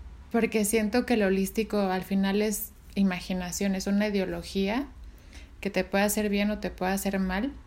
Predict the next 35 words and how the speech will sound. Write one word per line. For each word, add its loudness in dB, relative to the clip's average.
pero 0
no, 4
bueno, 2
para 0
mí 4
no 4
es 0
real -2
porque -6
todo 0
es 0
mental. -4
Entonces 0
siempre 2
vas 2
a 4
ref-, -4
es 2
como 0
si 0
te -2
lees 0
el 0
tarot. -4
Si 0
tú 2
estás 2
bien, 2
te 2
va 2
a 0
salir 2
una 0
tirada -2
bien. -4